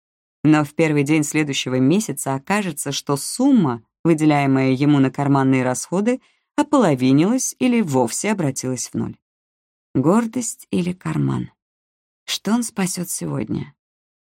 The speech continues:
"Не куча караце", пробормотал Ариф себе под нос. "К черту все".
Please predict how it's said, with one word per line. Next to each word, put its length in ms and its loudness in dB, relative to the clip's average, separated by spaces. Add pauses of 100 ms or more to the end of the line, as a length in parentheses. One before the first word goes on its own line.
(500)
"Не 200 4
куча 340 -4
караце", 540 -6 (360)
пробормотал 600 0
Ариф 240 -4
себе 300 -6
под 220 -6
нос. 420 -6 (220)
"К 100 -18
черту 320 -6
все". 300 -12